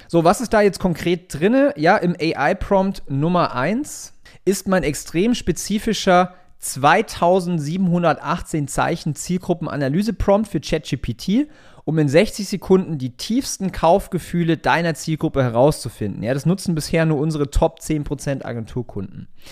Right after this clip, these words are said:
Dann A-I-Prompt Nummer zwei bis drei, wie du deine Produktvorteile und Eigenschaften unwiderstehlich für deine Zielgruppe formulierst.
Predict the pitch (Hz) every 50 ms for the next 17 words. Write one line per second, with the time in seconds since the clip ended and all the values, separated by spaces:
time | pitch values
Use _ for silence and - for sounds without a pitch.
0 | - - - - - 156 - - 170 220 226 - 180 175 - - 151 156 175 240
1 | - - - 214 208 202 202 - - - _ - 147 156 160 160 143 - - -
2 | - - 113 127 135 160 180 170 165 156 123 - - - 127 107 110 117 139 196
3 | 247 285 311 - - - - - - - - 131 160 220 226 202 196 170 160 165
4 | - - - 143 139 220 262 - - - - 226 208 214 202 - 208 202 196 208
5 | 208 202 - - - - 156 156 156 - - 135 143 175 202 208 214 - - 180
6 | 185 180 - - - 185 180 - - 180 214 220 208 202 196 190 175 160 - -
7 | 170 175 180 180 165 - - 143 147 143 143 135 127 - - 202 202 - 214 180
8 | 175 - - 196 190 175 180 175 165 175 175 180 175 - - -